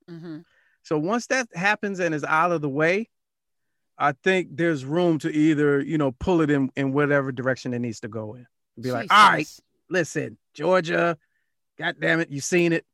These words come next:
Speaker 2: It happened. Let's move on." Whatever way
Speaker 1: Or
Speaker 2: it goes, though.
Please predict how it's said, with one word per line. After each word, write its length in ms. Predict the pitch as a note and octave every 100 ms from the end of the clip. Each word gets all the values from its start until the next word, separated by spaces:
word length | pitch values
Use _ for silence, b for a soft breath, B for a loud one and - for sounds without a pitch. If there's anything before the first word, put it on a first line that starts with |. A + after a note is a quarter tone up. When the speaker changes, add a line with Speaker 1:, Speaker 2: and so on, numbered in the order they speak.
| _ _ _ _ _ _
Speaker 2:
It 140 | - A3
happened. 480 | F3 E3+ E3 D#3+ D3 _ _ _ _ -
Let's 220 | C#3+ C#3+
move 220 | D3+ C3+
on." 260 | C3+ A2 G#2 _ _ _ _ _ _ _ _ -
Whatever 480 | C#3+ D3+ D#3 D#3+ D#3
way 220 | D#3+ A#3+
Speaker 1:
Or 120 | G3+
Speaker 2:
it 20 |
goes, 360 | D3 C3+ A#2+ -
though. 280 | C3+ A#2+ G#2+